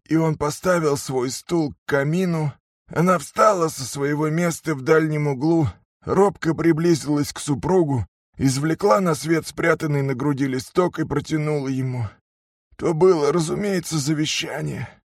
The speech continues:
В случае смерти все ее имущество достанется ему.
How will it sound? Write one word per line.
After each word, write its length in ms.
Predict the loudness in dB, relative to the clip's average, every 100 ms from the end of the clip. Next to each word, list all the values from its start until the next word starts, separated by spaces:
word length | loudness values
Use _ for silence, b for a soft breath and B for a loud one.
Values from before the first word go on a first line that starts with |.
| _ _ _
В 60 | -2
случае 480 | 0 2 2 2
смерти 600 | 2 0 0 0 -4 -8 -8
все 280 | -6 -2
ее 300 | 0 2 2
имущество 680 | 2 2 2 0 -4 -4 -4
достанется 680 | -2 -2 0 0 0 -2 -4
ему. 460 | -4 -2 -4 -6